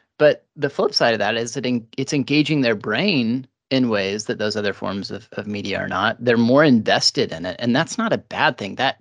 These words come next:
deeper level of investment and interest can be leveraged, I think, for good. It can be leveraged for the glory of God and the good of our neighbor. And those, and, and hear me say this, like, um, moderation is really important.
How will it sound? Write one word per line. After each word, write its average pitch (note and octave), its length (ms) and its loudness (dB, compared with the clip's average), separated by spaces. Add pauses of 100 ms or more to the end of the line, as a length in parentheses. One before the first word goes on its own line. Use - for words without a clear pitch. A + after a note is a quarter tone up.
deeper D3+ 380 2
level B2 440 2 (320)
of A#2 140 -4
investment A#2 600 -2
and G#2 160 -12
interest A2+ 560 -4 (140)
can D#3+ 260 0
be F3 100 2
leveraged, G2 500 -2
I F#2+ 100 -4
think, F2+ 320 -10
for G#2+ 220 -6
good. F#2 340 -6 (320)
It - 140 -2
can D3 120 0
be C3+ 80 4
leveraged B2 380 2
for B2 100 -6
the A#2 100 -6
glory G#2+ 200 -4
of G2+ 120 -8
God G2+ 200 0
and G2+ 100 -6
the G2+ 60 -10
good G2+ 140 -6
of G2 60 -6
our G2 100 -4
neighbor. G2 480 -4
And A2+ 180 -2
those, A#2 380 0
and, A#2+ 260 2 (160)
and A#2 340 0 (260)
hear B2 220 -4
me A#2 140 0
say A2+ 200 -2
this, G#2 260 -2
like, - 280 -6 (460)
um, F2+ 320 -2 (180)
moderation C#3 760 4
is C3 180 -4
really C3 200 4
important. B2+ 520 0